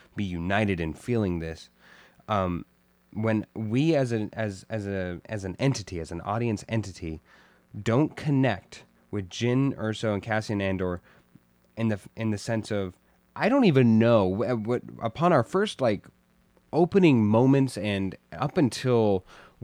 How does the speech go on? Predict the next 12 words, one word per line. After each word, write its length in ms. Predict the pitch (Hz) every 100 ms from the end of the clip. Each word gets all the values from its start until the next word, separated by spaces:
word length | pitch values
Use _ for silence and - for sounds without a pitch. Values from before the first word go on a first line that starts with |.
| 117 -
like, 220 | 110 101
l-, 240 | 117 131 156 - - _
I'd, 180 | - 131
I'd 220 | 139 135
wanna 180 | 135 175
say 140 | 139 131
the 120 | 110
last 400 | 98 117 120 - - _
eighth 480 | 131 113 - - - - _ -
of 100 | 113
the 100 | 104
film, 460 | - 117 95 82